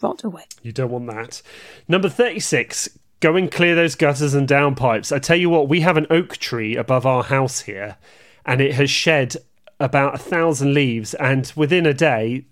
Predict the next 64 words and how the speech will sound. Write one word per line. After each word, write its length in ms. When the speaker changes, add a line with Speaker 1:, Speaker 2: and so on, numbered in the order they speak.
Speaker 2:
my 160
gutters 340
get 200
blocked. 360
We 100
get 160
a 40
big 220
rain, 420
and 180
you 80
get, 380
uh, 220
all 140
the 80
water 420
cascading 680
over 160
the 40
side. 440
So 100
it 100
really 220
is 140
worth 340
getting 200
Speaker 1:
Yeah. 120
Speaker 2:
out 100
there 160
and 120
clearing 340
gutters, 280
downpipes, 560
and 320
your 200
water 320
butts 260
as 100
well. 200
Make, 320
check 320
those, 400
make 180
sure 220
they're 160
not 200
blocked 300
up 160
as 100
well. 240
Speaker 1:
Exactly. 520
This 160
is 80
the, 80
this 260
is 80
the 140
time, 320
isn't 160
it, 140
to 140
accumulate 420
water. 380
Speaker 2:
Yeah. 200